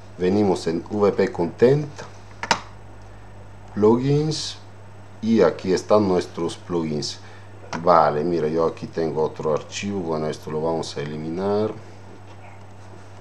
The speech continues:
Y aquí lo que tenemos que hacer es cargar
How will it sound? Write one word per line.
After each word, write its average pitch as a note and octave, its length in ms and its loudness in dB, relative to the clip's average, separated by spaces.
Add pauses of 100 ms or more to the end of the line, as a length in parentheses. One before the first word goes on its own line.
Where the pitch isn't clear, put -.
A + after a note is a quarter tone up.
(800)
Y G#2+ 140 6
aquí A2 220 6
lo G2+ 120 6
que G2 100 0
tenemos G#2+ 360 8
que - 120 4
hacer B2 360 6
es C3+ 260 4
cargar F2+ 640 6